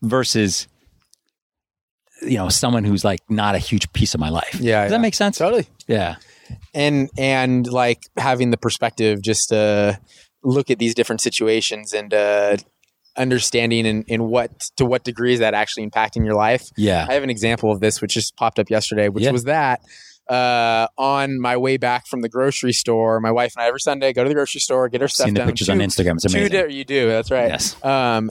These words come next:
Speaker 2: and, uh, as I try to go to turn the car on, the car won't turn, the engine won't turn over and it's
Speaker 1: Your car.
Speaker 2: dead for the second <clears throat> time in, like, the last month or so. And so, you know, we get in, we have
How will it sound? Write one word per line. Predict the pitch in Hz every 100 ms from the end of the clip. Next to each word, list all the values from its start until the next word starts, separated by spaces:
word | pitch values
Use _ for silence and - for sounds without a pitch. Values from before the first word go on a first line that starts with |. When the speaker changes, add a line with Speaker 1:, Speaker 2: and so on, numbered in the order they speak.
| -
Speaker 2:
and, | 135 135 131 127 131 127
uh, | 123 120 113 110 107 107 - _ _ _ _ _ _ _ _ _
as | 139 160 156
I | 147
try | - - 151
to | 147
go | 135 131
to |
turn | - 147 120
the |
car | - 139 135 127
on, | 117 107
the | 110
car | - 135 127 110 -
won't | 123 117 110
turn, | - 113 110 -
the | 107
engine | 127 123 117
won't | 113
turn | - 107
over | 107 104
and | 101
it's |
Speaker 1:
Your | 95
car. | -
Speaker 2:
dead | 151 113 107 - - - - _
for | -
the | 135 123
second | 190 233 -
<clears throat> |
time | - 156 139
in, | 127
like, | 120 117
the | 120
last | 120 110
month | 135 156 233
or | 139
so. | - 117 110 104 110 - - _ 123
And | 131 127
so, | 147 135 127 123
you | 127
know, | 120
we | 127
get | 139 170
in, | 160 151 135
we | 131
have | 147 143 131 -